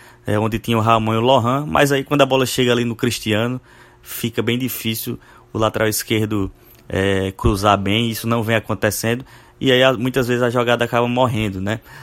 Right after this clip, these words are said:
O lado direito não funcionou tão bem, o Juninho não apareceu muito bem, o Marcos Martins já é, é realmente um lateral que já não aparece, é, me parece que é uma concepção de jogo de fato do Zimmermann, e aí quando a equipe se torna previsível, ter-,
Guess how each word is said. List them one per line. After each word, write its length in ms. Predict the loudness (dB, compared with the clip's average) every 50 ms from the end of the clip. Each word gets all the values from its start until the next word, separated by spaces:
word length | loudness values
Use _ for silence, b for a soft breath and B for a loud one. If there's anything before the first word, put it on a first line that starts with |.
| -18 -10 B
O 280 | -2 0 0 2 2 2
lado 240 | 4 4 2 2 0
direito 400 | 0 2 2 2 2 0 -2 -2
não 120 | -2 -2
funcionou 280 | -2 -2 0 0 0 0
tão 200 | 0 0 0 0
bem, 220 | 0 0 0 0
o 40 | 0
Juninho 300 | 0 0 -2 -2 -2 0
não 80 | 0 0
apareceu 380 | 2 2 0 0 0 -2 -4
muito 200 | -4 -4 -4 -4
bem, 200 | -2 0 0 0
o 40 | 2
Marcos 280 | 4 4 2 2 2 2
Martins 440 | 2 2 2 0 -2 -2 -4 -2 0
já 140 | 2 2
é, 120 | 2 2 2 2
é 160 | 4 4 4
realmente 460 | 4 2 0 2 0 -2 -2 -2 0
um 40 | 2
lateral 380 | 2 2 2 2 2 2 2
que 320 | 0 0 -2 -2 -2 -2 -4
já 220 | -2 0 0 0 2
não 100 | 2 0
aparece, 520 | 2 2 2 2 2 0 -2 -2 -6 -10 B B B B B B B B B -10
é, 220 | -6 -4 -4 -4
me 100 | -4 -4
parece 340 | -2 0 0 0 0 -2 -4
que 120 | -6 -4 -4
é 20 |
uma 220 | -4 -4 -6 -6
concepção 580 | -8 -8 -8 -6 -4 -4 -4 -4 -4 -4 -4 -4
de 80 | -2 -2
jogo 240 | -2 -2 -2 -2
de 80 | -2 -6
fato 320 | -6 -6 -6 -6 -6 -6
do 140 | -6 -6 -6
Zimmermann, 520 | -6 -4 -4 -4 -4 -4 -4 -4 -6 -8 -10 B B B B B B B B -10
e 320 | -8 -6 -4 -2 -2 0
aí 380 | 0 0 0 -2 -4 -4 -6 b b b b b b b _ _ _ _
quando 540 | -4 -2 -2 0 0 0 0 0 -2 -2 b b b b b -2
a 80 | -2 0
equipe 460 | -2 -2 -4 -4 -4 -4 -2 -4 -4
se 140 | -4 -4 -2
torna 240 | -2 -2 -2 -2 0
previsível, 420 | 0 0 0 0 -2 -4 -6 -6
ter-, 280 | -4 -4 -2 -2 -2 -4